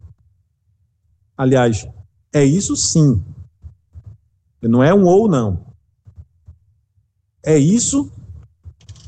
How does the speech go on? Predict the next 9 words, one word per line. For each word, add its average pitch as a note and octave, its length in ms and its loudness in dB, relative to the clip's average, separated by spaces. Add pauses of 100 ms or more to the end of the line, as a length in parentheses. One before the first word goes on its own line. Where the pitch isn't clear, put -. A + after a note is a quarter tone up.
(680)
E A#3 120 4
também F#3+ 420 2
é C3+ 380 -2 (120)
o - 60 -12
retrato C#3+ 680 0 (220)
de C#3+ 100 0
um D#3+ 120 4
time C#3+ 440 2 (1900)
fraco. C#3 560 -4